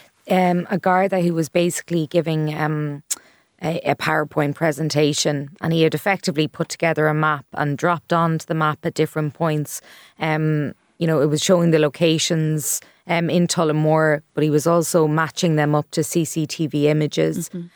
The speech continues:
Speaker 1: Um, and it showed, um, the C C T V, which we had seen earlier in the trial, but it was a still picture of the last,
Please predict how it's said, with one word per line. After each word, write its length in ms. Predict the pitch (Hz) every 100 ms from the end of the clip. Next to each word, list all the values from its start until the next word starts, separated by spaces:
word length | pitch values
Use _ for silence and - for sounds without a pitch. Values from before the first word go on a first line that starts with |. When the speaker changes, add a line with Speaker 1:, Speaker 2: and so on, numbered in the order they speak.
| _ -
Speaker 1:
Um, 280 | 160 160
and 140 | 151 160
it 100 | -
showed, 520 | - 165 160 156 - - - _ _ _ -
um, 500 | 170 156 151 151 139
the 140 | 175
C 180 | 175 262
C 180 | 214 208
T 180 | - 190
V, 180 | 196 180
which 200 | 180 -
we 120 | 180
had 260 | 190 190
seen 240 | - 196 175
earlier 320 | 170 165 156
in 120 | 156
the 60 | 156
trial, 380 | - 190 170 156
but 160 | 156
it 40 | 151
was 140 | 143
a 60 | 170
still 340 | - 208 175
picture 460 | - 180 - - 160
of 140 | 147
the 80 | 156
last, 500 | 170 170 160 -